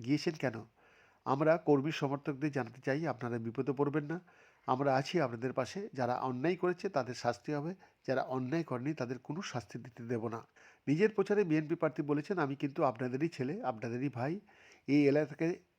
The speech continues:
এই এলাকা থেকে নির্বাচন করে আমি কখনো জিতেছি, কখনো হেরেছি। যখন হেরেছি তখন কিন্তু আপনাদের ছেড়ে যায়নি।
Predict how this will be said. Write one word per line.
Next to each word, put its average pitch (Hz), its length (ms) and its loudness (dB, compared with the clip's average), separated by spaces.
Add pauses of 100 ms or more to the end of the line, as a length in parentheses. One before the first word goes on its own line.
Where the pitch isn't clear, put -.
(160)
এই 147 220 8
এলাকা 143 260 4
থেকে 165 200 -2
নির্বাচন 139 420 0
করে 139 260 -2
আমি 131 160 -2
কখনো 131 280 -2
জিতেছি, 131 400 -6
কখনো 123 220 -4
হেরেছি। 123 400 -4 (300)
যখন 135 260 -2
হেরেছি 175 360 2
তখন 139 260 -2
কিন্তু 143 300 -2
আপনাদের 120 340 -2
ছেড়ে 123 220 -2
যায়নি। 131 340 0